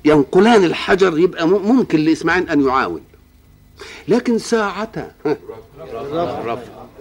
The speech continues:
Speaker 1: ليس طول إسماعيل هو طول إبراهيم. مش كده ولا لا؟ يبقى إذن في الرفع إيه؟ ساعة ما يشيله كده ما ينفعش. يبقى إذن إسماعيل كان بيعاون في إيه؟ يا يناول الحجر،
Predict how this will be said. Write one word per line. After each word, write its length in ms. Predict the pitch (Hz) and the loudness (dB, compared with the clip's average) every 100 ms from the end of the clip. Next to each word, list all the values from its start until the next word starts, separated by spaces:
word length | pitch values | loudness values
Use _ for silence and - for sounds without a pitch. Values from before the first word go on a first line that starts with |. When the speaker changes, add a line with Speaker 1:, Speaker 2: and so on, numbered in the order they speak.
| 131 123 123 | -12 -10 -2
Speaker 1:
ليس 440 | 165 226 196 196 | 2 4 4 2
طول 560 | 175 185 240 233 202 220 | 2 2 2 4 4 2
إسماعيل 720 | - 190 185 160 170 214 220 | -2 0 0 2 4 6 4
هو 220 | 180 214 | 6 4
طول 240 | 175 165 214 | 4 0 0
إبراهيم. 480 | 226 254 269 381 - 139 87 82 - - 113 - - - | 2 2 2 2 0 -8 -12 -12 -12 -12 -12 -14 -16 -14
مش 120 | - | -4
كده 220 | 226 220 | 0 4
ولا 140 | 202 196 | 4 6
لا؟ 380 | 214 175 - - - - - 165 | 4 2 -6 -12 -14 -18 -6 2
يبقى 300 | 175 185 208 | 2 2 0
إذن 180 | 190 160 | 0 -2
في 100 | 160 | -2
الرفع 360 | 160 196 - 151 | 0 -2 -2 -8
إيه؟ 280 | 143 123 - - | -6 -8 -8 -8
ساعة 260 | 190 143 139 | -6 -6 -4
ما 120 | 123 | -4
يشيله 340 | 110 233 190 | -4 -2 -2
كده 260 | - 202 - - _ - | 0 -2 -2 -12 _ -12
ما 60 | 117 | -10
ينفعش. 400 | 95 110 107 - - - - - 139 | -10 -12 -14 -16 -20 -20 -20 -4 0
يبقى 220 | 143 185 | 2 4
إذن 240 | 202 170 - | 2 0 -2
إسماعيل 320 | - 160 170 196 | -8 -2 0 0
كان 220 | 160 147 | 0 0
بيعاون 380 | 143 156 160 123 | 0 2 0 -4
في 140 | 127 | -6
إيه؟ 280 | 120 117 - - _ - - - - - - | -6 -6 -8 -18 _ -20 -18 -16 -16 -18 -2
يا 100 | 156 | 4
يناول 560 | 156 160 220 233 202 180 | 6 6 4 4 4 4
الحجر، 520 | 175 - 240 247 262 | 2 0 -2 -2 -4